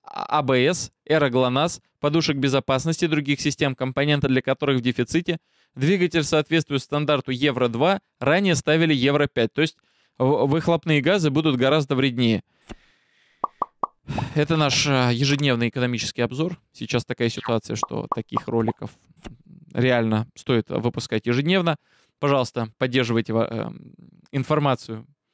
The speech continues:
мою работу своей активностью. Подписывайтесь на, а, каналы М П Г У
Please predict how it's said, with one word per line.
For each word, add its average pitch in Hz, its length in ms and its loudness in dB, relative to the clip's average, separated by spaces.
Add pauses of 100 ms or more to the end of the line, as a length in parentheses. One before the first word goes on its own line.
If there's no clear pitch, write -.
(220)
мою 143 300 2
работу 131 420 2
своей 135 240 0
активностью. 175 560 -6 (420)
Подписывайтесь 147 760 0
на, 120 440 0 (340)
а, 90 240 -4
каналы 123 540 0 (1160)
М 143 300 -2 (560)
П 143 120 -2
Г 123 160 0
У 117 260 2